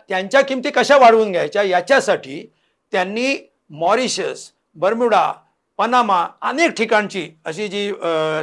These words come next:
टॅक्स हेवन ज्याला म्हणतात, त्या ठिकाणी स्थापन झालेल्या कंपन्या की ज्या विनोद अदानी मुख्यतः नियंत्रित करतात,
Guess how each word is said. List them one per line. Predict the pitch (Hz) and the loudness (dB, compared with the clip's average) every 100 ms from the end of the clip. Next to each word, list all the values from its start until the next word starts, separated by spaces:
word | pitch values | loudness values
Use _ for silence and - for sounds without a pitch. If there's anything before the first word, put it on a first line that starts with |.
| 151 | 0
टॅक्स | 220 240 220 | 2 2 2
हेवन | 214 190 | 0 2
ज्याला | 180 160 | 2 2
म्हणतात, | 151 160 156 | -4 -8 -6
त्या | 185 | -2
ठिकाणी | 196 202 190 196 | -2 -2 -6 -6
स्थापन | - 143 165 170 | -4 -4 -2 -4
झालेल्या | 156 135 127 143 - _ _ _ _ | -4 -4 -4 -4 -6 _ _ _ _
कंपन्या | 247 247 214 160 147 | -2 0 -2 -2 -6
की | - 220 | -8 -8
ज्या | 190 233 | 0 2
विनोद | 240 151 175 233 302 | 2 -2 -6 0 0
अदानी | 247 185 180 208 160 156 | 2 0 2 0 -2 -10
मुख्यतः | 185 - 202 202 | -10 -6 -4 -4
नियंत्रित | 185 180 190 175 | -4 -8 -8 -6
करतात, | 147 - 185 | -8 -4 -4